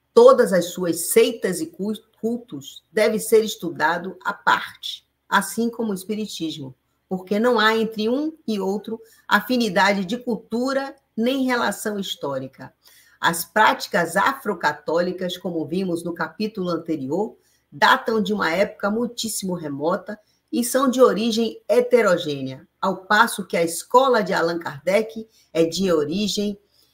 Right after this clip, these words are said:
europeia e obedece à inteligente unidade de princípios. Não há, portanto, semelhança com as práticas do culto africano, em cuja mesclagem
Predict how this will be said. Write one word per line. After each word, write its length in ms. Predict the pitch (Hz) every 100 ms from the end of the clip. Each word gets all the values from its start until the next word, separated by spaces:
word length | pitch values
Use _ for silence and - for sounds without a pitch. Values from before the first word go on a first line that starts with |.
| _ _ _
europeia 1160 | 214 247 262 214 160 - - 160 156 151 120 - _ _ -
e 100 | 196
obedece 960 | 220 208 170 151 226 247 240 226 233 - _ -
à 340 | 170 170 - -
inteligente 920 | 202 185 254 247 196 170 262 294 294
unidade 640 | 262 214 160 220 254 240
de 120 | 202 220
princípios. 840 | 180 175 - 151 143 135 131 - -
Não 180 | 180
há, 80 | 180
portanto, 840 | 185 170 165 - 233 247 247 240 240 _ _
semelhança 1000 | - 247 247 247 226 262 269 - 190 185 -
com 120 | 202
as 180 | 180 180
práticas 640 | - 185 190 - 190 175
do 140 | - 175
culto 440 | - 220 220 214
africano, 800 | 214 240 202 - 208 240 254 254 - _ -
em 240 | 262 254
cuja 440 | - 208 185 165 165
mesclagem 960 | 240 277 - - 208 220 214 220 226